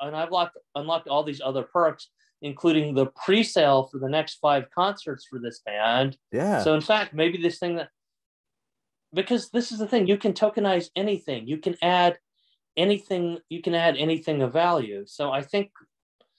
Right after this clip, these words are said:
Speaker 1: there's just a lot of applications for different creators to try this.
Speaker 2: Yeah.
Speaker 1: But I wanna back up a second and also just say, though, but if you're just a single artist and you've hand-drawn three things and you wanna try to go to OpenSea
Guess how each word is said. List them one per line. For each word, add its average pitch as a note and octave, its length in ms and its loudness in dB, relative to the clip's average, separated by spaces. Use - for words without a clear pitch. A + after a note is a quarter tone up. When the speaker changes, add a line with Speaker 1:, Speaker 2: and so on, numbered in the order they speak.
Speaker 1:
there's D#3 220 -2
just F3 220 -4
a D#3+ 40 2
lot C#3+ 460 4
of C3 120 -6
applications B2+ 800 -4
for A#2+ 440 -2
different C#3+ 380 -2
creators B2+ 580 4
to B2+ 80 -8
try A2+ 320 4
this. - 460 -12
Speaker 2:
Yeah. B2 140 -8
Speaker 1:
But E3+ 80 6
I F3+ 80 6
wanna A3 240 4
back F#3 300 2
up G3+ 200 2
a D#3 60 -8
second D3+ 340 -6
and C#3 160 -8
also D#3 300 0
just C#3 200 -6
say, F#3 200 0
though, B2+ 220 2
but D#3+ 100 0
if E3 100 0
you're A#3 200 4
just C4+ 300 -2
a F3+ 40 -4
single E3 680 -2
artist D#3+ 640 0
and C#3 280 -8
you've D#3+ 220 0
hand-drawn D#3+ 640 2
three D3+ 260 0
things E3 520 -2
and D3 120 -4
you D3 60 -2
wanna D#3+ 180 4
try D#3 220 2
to D3+ 80 0
go D3 160 -2
to C3 80 0
OpenSea F3+ 720 -6